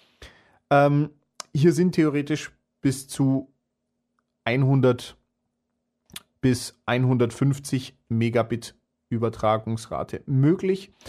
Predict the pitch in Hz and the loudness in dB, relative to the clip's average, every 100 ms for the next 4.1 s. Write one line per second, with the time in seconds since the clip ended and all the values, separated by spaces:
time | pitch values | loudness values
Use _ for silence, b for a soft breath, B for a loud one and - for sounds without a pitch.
0 | B B B B B B B B B B | B B B B B B B B B B
1 | 139 135 147 143 139 135 135 - 131 - | 0 2 2 0 0 -2 -2 -4 -6 -6
2 | 127 135 147 131 131 123 - 113 117 123 | -4 -2 2 2 2 0 -2 -2 0 2
3 | 156 208 196 160 160 165 170 180 208 - | 4 4 2 -2 -2 0 0 0 -2 -10
4 | - | -16